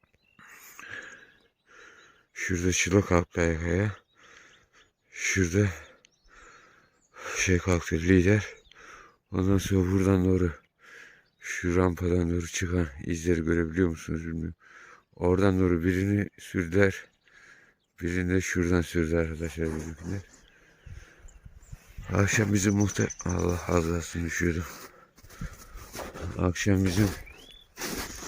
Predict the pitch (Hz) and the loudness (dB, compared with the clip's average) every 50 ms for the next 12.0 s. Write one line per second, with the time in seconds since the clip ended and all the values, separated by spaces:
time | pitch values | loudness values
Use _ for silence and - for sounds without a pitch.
0 | - - - - - - - - - - 98 98 95 92 90 - 104 104 101 92 | -14 -16 -16 -18 -20 -18 -16 -14 -8 -2 0 2 2 2 2 4 6 6 6 6
1 | 98 95 101 107 107 98 90 85 87 90 98 104 92 101 92 90 110 107 101 - | 4 6 6 4 4 2 -2 0 2 2 4 6 6 6 6 6 4 0 0 -2
2 | - - - - - - - - - - - - - - - - - - - - | -8 -14 -14 -16 -20 -16 -14 -12 -12 -12 -12 -12 -14 -16 -16 -18 -20 -20 -20 -20
3 | - - - - - 92 92 98 104 98 87 - 98 101 107 110 104 90 90 92 | -16 -14 -8 -2 2 4 4 4 2 2 0 2 4 6 8 8 8 8 6 2
4 | - - - 85 87 80 - - _ - - - - - - - - - - - | 2 2 2 2 2 2 0 -6 _ -20 -20 -20 -20 -20 -16 -10 -6 -4 -2 0
5 | - - - - - - - - - - 80 80 80 92 95 98 - 101 90 98 | 0 -2 -4 -6 -10 -16 -18 -14 -6 -4 -2 2 4 4 4 4 4 4 6 6
6 | 107 - - 98 92 - 123 117 110 110 92 80 82 85 87 87 92 98 90 92 | 4 2 2 -6 0 6 6 8 8 8 6 4 2 2 4 4 4 4 4 6
7 | 95 85 78 - 85 87 85 78 95 92 92 98 98 95 95 - - - - _ | 4 4 4 4 4 4 4 6 6 6 6 8 6 6 4 2 -4 -12 -16 _
8 | _ _ _ _ _ _ _ - - - - - - - - - - 82 80 - | _ _ _ _ _ _ _ -20 -20 -20 -20 -20 -20 -20 -16 -8 -4 -2 -2 0
9 | - - 90 85 82 82 - - 85 90 90 - - - - - - - _ _ | 2 4 4 4 4 2 -2 -4 -4 -4 -4 -8 -14 -20 -20 -20 -20 -20 _ _
10 | - - _ _ - - _ - - - - - - - - - - - - - | -20 -20 _ _ -20 -20 _ -20 -20 -20 -20 -20 -20 -20 -20 -20 -20 -20 -20 -20
11 | - - - - - _ - _ - - - 71 92 98 101 117 127 123 117 | -20 -20 -20 -20 -20 _ -20 _ -20 -12 -6 2 6 8 12 12 12 12 12